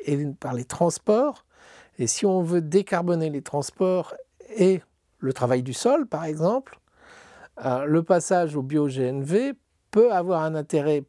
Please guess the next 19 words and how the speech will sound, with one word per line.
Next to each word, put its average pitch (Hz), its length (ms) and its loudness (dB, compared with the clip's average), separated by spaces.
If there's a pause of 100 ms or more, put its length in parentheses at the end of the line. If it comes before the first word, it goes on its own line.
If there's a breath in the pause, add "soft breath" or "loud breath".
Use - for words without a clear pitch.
(120)
pour 208 180 4
le 214 60 4
monde 185 220 -2
agricole, 156 540 0
pour 156 160 -2
les 151 100 0
transports. 190 500 2
Les 170 140 0
bus 160 320 -6
de 160 100 0
Nantes, 151 420 -2
euh, 123 200 -2 (500 loud breath)
roulent 175 400 2
au, 143 240 0
au, 139 340 -6
au 143 100 -2
G 143 160 -2
N 147 120 -2
V 226 280 2